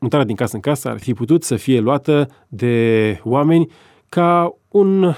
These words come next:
mod de a profita de anumite avantaje sau de anumite oferte. Așadar, liniștiți-vă, așezați-vă în casa celui mai ospitalier, celui mai cinstit om și totul va fi bine.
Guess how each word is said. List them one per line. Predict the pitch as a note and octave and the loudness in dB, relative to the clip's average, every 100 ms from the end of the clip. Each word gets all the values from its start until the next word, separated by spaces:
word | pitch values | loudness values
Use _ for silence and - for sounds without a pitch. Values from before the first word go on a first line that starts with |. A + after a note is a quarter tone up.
| - - | -6 -8
mod | D3 D3 C#3+ D#3 D3+ - - - | -2 2 2 0 -2 -14 -20 -10
de | B2 | -2
a | C3+ | -2
profita | C3 - C#3+ - B2+ - D3+ D3+ | -2 -2 -4 -4 -6 -2 0 -2
de | B2 | -2
anumite | A2+ A#2 B2 | -2 0 -2
avantaje | G#2+ G#2+ G2 C3 A#2+ | -4 -6 -4 -4 -4
sau | B2 A#2 | -6 -6
de | A2+ A#2 | -6 -8
anumite | B2+ G#2 A#2+ - - | -8 -4 -4 -4 -8
oferte. | A#2+ - G2 F#2+ | -8 -8 -10 -8
Așadar, | E3+ G#3 A3+ - - _ _ | -4 0 0 -2 -20 _ _
liniștiți-vă, | B3+ A#3 - B2 C3 A#2 E3+ - _ _ _ | -2 0 -2 -4 -2 -2 -2 -6 _ _ _
așezați-vă | - - C#3+ D3 C3+ B2 | -8 -4 -2 -2 -2 -2
în | A#2 | -2
casa | C3 A#2+ | -4 -6
celui | A2 - C3+ | -8 -4 0
mai | A#2+ A#2 A#2 - _ _ | 0 0 -2 -4 _ _
ospitalier, | E3+ - - B2 G#2+ A#2+ C3 | -6 -4 -6 -4 0 0 0
celui | B2+ B2 | -2 -2
mai | A2+ | -2
cinstit | G#2 A2 A#2 - | -4 -8 -8 -4
om | C3+ B2 - - _ | -2 -2 -6 -20 _
și | - A#2 | -12 -8
totul | - D#3+ C#3 B2 _ | -2 0 0 -2 _
va | - A2 | -8 -6
fi | G2 A2+ G#2+ _ _ - G2+ | -4 -4 -4 _ _ -16 -8
bine. | B2+ A2 G2 - | -2 -2 -2 -10